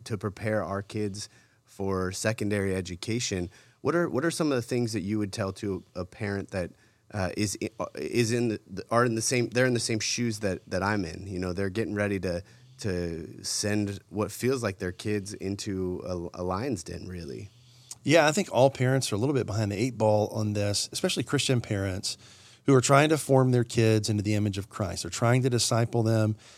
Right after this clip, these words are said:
Speaker 2: so that they're walking faithfully with the Lord and what his word says. It, because th-, these issues have come up in a lot of ways, the church has been caught flat-footed on this,
Speaker 1: Mm-hmm.
Speaker 2: and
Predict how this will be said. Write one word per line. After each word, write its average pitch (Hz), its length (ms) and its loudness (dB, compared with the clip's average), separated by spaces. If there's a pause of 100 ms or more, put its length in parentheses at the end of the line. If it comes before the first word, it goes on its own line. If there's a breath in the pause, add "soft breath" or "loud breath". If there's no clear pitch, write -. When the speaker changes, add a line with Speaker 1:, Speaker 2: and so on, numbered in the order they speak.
(280 loud breath)
Speaker 2:
so - 140 2
that 104 160 -2
they're 107 120 2
walking 113 440 6
faithfully 113 560 2
with 104 240 0
the 117 120 2
Lord 104 500 2
and 98 440 -2
what 113 180 2
his 101 140 0
word 98 300 -2
says. 120 460 2 (760 loud breath)
It, 127 220 -4
because 123 320 4
th-, 165 120 -2 (140)
these 139 380 4
issues 156 340 4
have 123 160 2
come 123 240 2
up 123 380 4 (160)
in 120 160 0
a 110 60 2
lot 127 180 6
of 143 60 2
ways, 104 580 2
the 101 80 -4
church 143 220 -2
has 123 100 -2
been 110 100 0
caught 107 260 0
flat-footed 107 840 0 (160)
on 98 180 -2
this, 95 480 -4
Speaker 1:
Mm-hmm. 90 140 -8
Speaker 2:
and 101 340 0